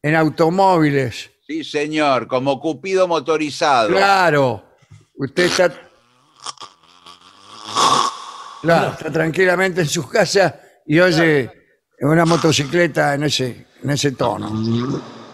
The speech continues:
Speaker 1: Eh, ¿cada cuánto pasa una motocicleta por cualquier lado?
Speaker 2: No, en Monte Grande todo el tiempo.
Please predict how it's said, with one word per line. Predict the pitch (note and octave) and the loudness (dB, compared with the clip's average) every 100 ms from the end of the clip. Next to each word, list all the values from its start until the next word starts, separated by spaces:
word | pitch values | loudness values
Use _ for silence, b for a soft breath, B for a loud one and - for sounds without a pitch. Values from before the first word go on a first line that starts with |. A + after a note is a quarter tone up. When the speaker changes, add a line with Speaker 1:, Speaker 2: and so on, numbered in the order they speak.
| - - - - - - _ _ _ b b b b _ - | -20 -20 -20 -20 -20 -20 _ _ _ b b b b _ -2
Speaker 1:
Eh, | C3+ C3 B2+ - - _ _ - | 2 2 0 -6 -14 _ _ -2
¿cada | A#3 B3 | 0 2
cuánto | - C#4 F3+ | 2 2 2
pasa | E3 C#3+ D3 | 2 2 0
una | C#3 | 0
motocicleta | C3+ C3+ C#3 C#3 B2 C#3 B2+ C3 | -2 0 0 -2 -2 -2 0 -2
por | B2+ | -2
cualquier | A2+ B2+ C3 | -4 -2 -2
lado? | C3+ A#2+ A2+ G#2 F#2 _ | -2 -2 -4 -8 -12 _
Speaker 2:
No, | - C3 B2+ | -2 2 2
en | A#2 | 0
Monte | C3 B2 | -2 0
Grande | C3+ D#3 D3+ C3+ | 0 0 0 -2
todo | C3 | -2
el | A#2+ | -2
tiempo. | - G2+ F2 E2 - | -4 -8 -8 -14 -20